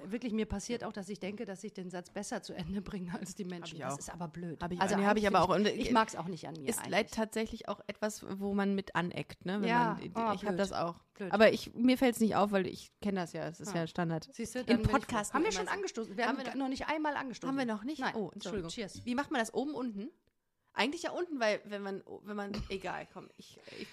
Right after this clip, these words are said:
Speaker 2: ich
Speaker 1: Nee, oben.
Speaker 2: Oben, ja?
Speaker 1: Und wir halten ja auch das Glas extra unten am Stiel. Also bitte, bitte, haltet
Speaker 2: Immer
Speaker 1: niemals oben den Kelch.
Speaker 2: Nee,
Speaker 1: Bitte
Speaker 2: das macht
Speaker 1: nicht.
Speaker 2: man nicht.
Speaker 1: Macht
Speaker 2: Das
Speaker 1: man
Speaker 2: macht
Speaker 1: nicht.
Speaker 2: man
Speaker 1: Wirklich,
Speaker 2: nicht.
Speaker 1: macht man nicht.
Speaker 2: Nee, das macht man nicht.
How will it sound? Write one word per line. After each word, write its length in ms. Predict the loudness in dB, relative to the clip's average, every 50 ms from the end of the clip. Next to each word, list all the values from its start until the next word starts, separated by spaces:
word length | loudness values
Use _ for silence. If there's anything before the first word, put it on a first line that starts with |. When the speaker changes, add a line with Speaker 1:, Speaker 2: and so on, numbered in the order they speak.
| -16 -18 -14 -14
Speaker 2:
ich 180 | -12 -12 -14 -20 -14
Speaker 1:
Nee, 320 | -8 -6 -4 -4 -6 -8 -14 _ _ _ -14 -10 -6
oben. 280 | -6 -6 -6 -6 -10 -14 -18 -20 -20 _ _ _ 0
Speaker 2:
Oben, 280 | 0 0 0 0 -4 -6 -8 _ _ _ -6
ja? 100 | -4 -4
Speaker 1:
Und 100 | -4 -2
wir 140 | -4 -4 -2
halten 320 | 0 -2 -2 -2 -2 -4 -4
ja 140 | -4 -4
auch 140 | -6 -8 -8
das 180 | -10 -10 -10 -10
Glas 340 | -8 -6 -4 -4 -4 -6 -8
extra 400 | -12 -14 -14 -14 -14 _ -10 -10
unten 360 | -8 -6 -8 -8 -8 -8 -10
am 100 | -10 -10 -12
Stiel. 280 | -12 -12 -10 -10 -10 -10
Also 160 | -10 -10 -12
bitte, 420 | -12 -10 -8 -6 -6 -6 -6 -8 -8
bitte, 420 | -8 -8 -8 -6 -6 -6 -6 -8 -10 _ _ _
haltet 360 | -8 -8 -8 -6 -8 -10 -8 -4
Speaker 2:
Immer 80 | 0 2
Speaker 1:
niemals 440 | 2 4 4 2 0 -2 -4 -6
oben 240 | -10 -10 -8 -8 -8
den 140 | -8 -8 -10
Kelch. 160 | -10 -4 0
Speaker 2:
Nee, 320 | 2 4 4 4 2 0 -4
Speaker 1:
Bitte 140 | -4 -4 -2
Speaker 2:
das 60 | -2
macht 100 | -2 -2
Speaker 1:
nicht. 100 | -2 -2
Speaker 2:
man 120 | -4 -4 -4
nicht. 60 | -4
Speaker 1:
Macht 100 | -4 0
Speaker 2:
Das 80 | 0 0 2
Speaker 1:
man 40 | 2
Speaker 2:
macht 120 | 0 0
Speaker 1:
nicht. 100 | 0 -4
Speaker 2:
man 60 | -4 -4
Speaker 1:
Wirklich, 140 | -4 -4
Speaker 2:
nicht. 60 | -4 -4
Speaker 1:
macht 180 | -4 -4 -6
man 120 | -10 -10 -10
nicht. 320 | -12 -16 -20 -18 -8 -4
Speaker 2:
Nee, 200 | -4 -4 -4 -4 -8
das 100 | -12 -10
macht 140 | -10 -10 -8
man 120 | -8 -8
nicht. 120 | -10 -10